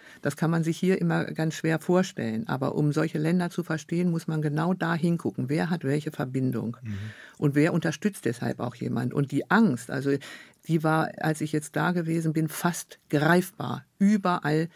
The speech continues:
Speaker 1: greifbar. Dieses, wir sind sowieso so arm, wir haben sowieso Konflikte, es sind so viel Waffen hier im Land, es gibt so viel Verbindungen, wir sind die Nächsten, wo es wieder losgeht.
Speaker 2: Nach dreißig Jahren ist das Land zweitausendneunzehn den einen Diktator losgeworden,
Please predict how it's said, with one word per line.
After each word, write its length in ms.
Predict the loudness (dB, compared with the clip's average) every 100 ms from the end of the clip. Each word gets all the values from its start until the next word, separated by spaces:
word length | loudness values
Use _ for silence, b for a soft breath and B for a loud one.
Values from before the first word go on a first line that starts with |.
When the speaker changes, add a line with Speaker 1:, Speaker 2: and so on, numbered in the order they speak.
| b
Speaker 1:
greifbar. 640 | -2 2 2 0 -2 0 0 B B B _ _
Dieses, 500 | 0 2 4 2 0 -2
wir 160 | 0
sind 180 | 2 2
sowieso 400 | 0 -2 0 2
so 140 | 2 0
arm, 340 | 2 2 2
wir 140 | 2 -2
haben 140 | -2 -2
sowieso 380 | -2 0 0
Konflikte, 560 | 2 2 0 0 -2 -2
es 120 | -4
sind 140 | -4 -2
so 180 | 0 0
viel 240 | 2 2
Waffen 240 | 0 0
hier 220 | -2 0 -2
im 100 | -2
Land, 220 | -2 -4
es 100 | -6
gibt 220 | -8 -4
so 180 | 2 2
viel 200 | 2 -2
Verbindungen, 640 | -2 -2 0 2 4 2 0 B B
wir 160 | 2 4
sind 200 | 2 0
die 80 |
Nächsten, 380 | -2 -2 -2 -6
wo 80 | -4
es 120 | -6
wieder 160 | -4 -4
losgeht. 560 | -4 -8 -8 -10 -10 _ _
Speaker 2:
Nach 300 | -6 -6 -6 -12
dreißig 400 | 0 0 2 0
Jahren 240 | 2 2 0
ist 180 | -2
das 200 | -2 -2
Land 320 | 0 0 0 -4
zweitausendneunzehn 1500 | -6 -8 -12 -4 -2 -2 -2 0 0 0 0 0 0 -2 -6 -2
den 220 | 0 0
einen 360 | 0 4 4 6
Diktator 520 | 2 4 4 6 4
losgeworden, 1040 | 4 2 0 -2 0 0 0 2 2 2